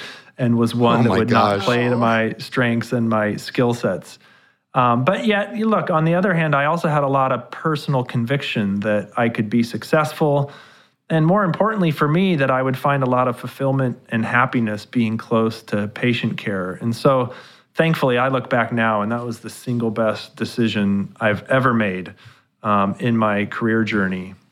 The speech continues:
Speaker 1: And, you know, I could also tell you that that's not to say that I was an instant success, because I definitely wasn't. <laughs> You know, the people who were,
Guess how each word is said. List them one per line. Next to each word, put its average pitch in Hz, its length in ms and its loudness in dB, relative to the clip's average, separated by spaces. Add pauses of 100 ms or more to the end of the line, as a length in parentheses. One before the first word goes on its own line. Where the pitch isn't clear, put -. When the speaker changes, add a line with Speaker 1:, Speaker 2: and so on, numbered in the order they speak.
Speaker 1:
And, 104 400 0
you 165 80 4
know, 156 100 4
I 156 100 2
could 175 120 0
also 175 260 0
tell 143 280 0
you 120 100 0
that 131 220 -2
that's 143 240 0
not 147 220 0
to 131 60 -6
say 131 360 -2
that 117 160 -2
I 120 160 0
was 120 160 0
an 120 80 0
instant 123 500 -2
success, 127 500 -2
because 120 320 -2
I 113 120 0
definitely 117 500 0
wasn't. 117 480 2 (100)
<laughs> - 80 -6
You 147 120 6
know, 160 240 4
the 147 120 2
people 147 380 2
who 139 80 4
were, 120 240 2